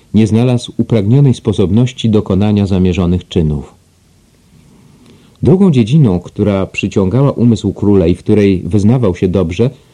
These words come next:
to sztuka. Dopiero badania historyków dwudziestego wieku Stanisława Windakiewicza, Hieronima Feichta,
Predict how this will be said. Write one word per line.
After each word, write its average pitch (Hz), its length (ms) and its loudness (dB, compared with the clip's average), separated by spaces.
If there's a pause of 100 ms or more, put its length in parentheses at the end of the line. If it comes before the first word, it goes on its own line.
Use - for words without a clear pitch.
(300)
to 143 120 0
sztuka. - 460 -2 (800)
Dopiero 160 320 2
badania 139 400 0
historyków 131 580 -2
dwudziestego 107 560 0
wieku 98 260 0
Stanisława 104 800 -2
Windakiewicza, 104 1000 0 (300)
Hieronima 110 760 2 (100)
Feichta, 117 640 -6